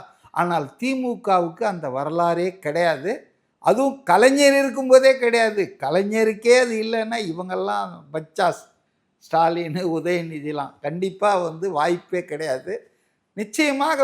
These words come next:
வந்து இந்த ஆட்சி தோற்கடிக்கப்படும், அதிகாரத்திலிருந்து அகற்றப்படும். அதுவும் இப்ப இந்த ஒரு வருஷத்துக்கு நடக்க போற செய்திகள்லாம் இப்ப வர்றதெல்லாம் பார்த்தா ரொம்ப கொடு-, கடுமையா தோப்பாங்க, ஜனங்க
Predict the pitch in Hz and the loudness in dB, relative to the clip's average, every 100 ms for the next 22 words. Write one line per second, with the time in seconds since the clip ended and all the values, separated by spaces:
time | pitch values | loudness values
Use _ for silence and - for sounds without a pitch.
0 | 233 214 196 269 - _ _ - 180 185 | 0 -2 -6 -8 -8 _ _ -12 -4 0
1 | 175 233 269 - 277 - 233 233 220 196 | 2 2 -2 -10 -8 0 0 0 -4 -4
2 | 202 170 170 165 175 - _ _ 160 196 | -6 -6 -4 -4 -8 -14 _ _ -8 2
3 | 208 196 175 160 170 190 160 170 170 160 | 4 4 0 -12 -12 -6 -6 -6 -8 -12
4 | 143 135 139 - _ _ _ - 170 214 | -12 -12 -12 -14 _ _ _ -6 -2 -2
5 | 190 - 135 131 135 139 151 143 - 220 | -4 -2 -2 -2 -4 -2 -2 -2 -4 -4
6 | 196 170 190 208 185 185 170 190 196 202 | -2 -2 0 -2 -4 -4 -2 0 0 0
7 | 190 190 214 196 - 156 165 196 202 208 | 0 0 -2 -6 -6 -2 0 2 2 2
8 | 208 190 185 214 208 151 165 190 - _ | 0 -2 -2 2 2 2 0 -4 -8 _
9 | _ _ _ 127 180 240 262 277 - 202 | _ _ _ -6 -4 -4 -4 -4 -4 -2
10 | 202 208 - 190 254 277 269 269 269 202 | -2 0 0 0 0 0 0 0 -2 -6
11 | 180 160 123 113 _ _ _ _ 110 139 | -4 -6 -6 -14 _ _ _ _ -10 -4
12 | 170 240 | -4 -4